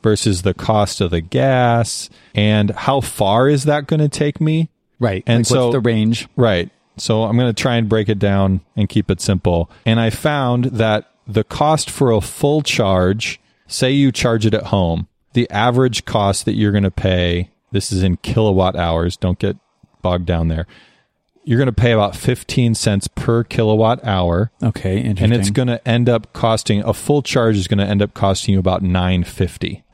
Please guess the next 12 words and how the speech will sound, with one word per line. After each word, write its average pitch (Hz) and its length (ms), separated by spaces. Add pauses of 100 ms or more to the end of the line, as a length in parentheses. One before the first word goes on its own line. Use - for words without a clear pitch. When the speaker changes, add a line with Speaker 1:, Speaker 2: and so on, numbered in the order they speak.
(180)
Speaker 2:
Okay. 120 300 (180)
Speaker 1:
at 92 180
fifteen 92 460
cents. - 460 (120)
Now, 113 260
Speaker 2:
Okay. 104 80
Speaker 1:
a 101 40
supercharger 117 680
is 92 120
gonna 101 120
be 101 80
about 90 280